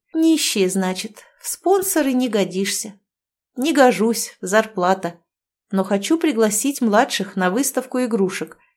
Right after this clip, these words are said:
Покажем, подарим». «Выставка в Питере?» «Нет, в Москве». «В Москву везти дорого». «Автобус оплатим». «Когда выставка?» «В октябре. Привезем до выставки, народу еще не будет».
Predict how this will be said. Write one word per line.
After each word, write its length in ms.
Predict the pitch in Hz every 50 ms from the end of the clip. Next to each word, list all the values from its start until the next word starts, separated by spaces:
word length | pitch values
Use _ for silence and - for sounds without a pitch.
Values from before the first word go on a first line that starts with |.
| _ _ _ -
Покажем, 600 | 185 170 170 - 175 175 185 196 214 247 254 254 - _
подарим». 580 | - 175 165 165 170 175 180 202 214 220 214 - _ _ _ _ _ _ _ _ _ _ _ -
«Выставка 600 | 240 226 277 285 277 - - 233 233 - 247 226
в 80 | -
Питере?» 560 | - - 359 370 - 254 208 190 190 - - _ _ _ _ _ _ _ _
«Нет, 300 | 214 214 214 202 165 170
в 40 | -
Москве». 580 | 202 202 202 202 - - 190 190 165 - - _ _ _ _ _ _ _ _ _ _ _
«В 140 | 254 226 254
Москву 460 | 277 269 254 262 - - 254 262 285
везти 420 | 247 269 262 - - - 262 262
дорого». 600 | 233 233 247 233 214 208 196 196 202 202 202 - _ _ _ _ _ _ _ _ _ _ _ _ _
«Автобус 600 | - 175 - - - 233 262 254 320 311 - 208
оплатим». 640 | 190 196 185 180 185 196 196 220 202 196 - - _ _ _ _ _ _ _ _ _
«Когда 400 | - 240 247 226 220 233 220 202
выставка?» 600 | 202 254 254 - - 294 - - - 269 277 _ _ _ _ _ _
«В 80 | - 202
октябре. 600 | 202 202 - - 226 202 196 185 175 170 175 - _ _ _ _ _ -
Привезем 560 | - 233 233 277 277 262 339 381 370 339 277
до 120 | 214 202
выставки, 680 | 190 214 214 - - - 190 190 - - 185 185 - _ -
народу 340 | 220 226 254 311 320 240
еще 260 | 240 214 208 - 240 226
не 120 | 220 190
будет». 400 | 196 - 190 196 175 180 -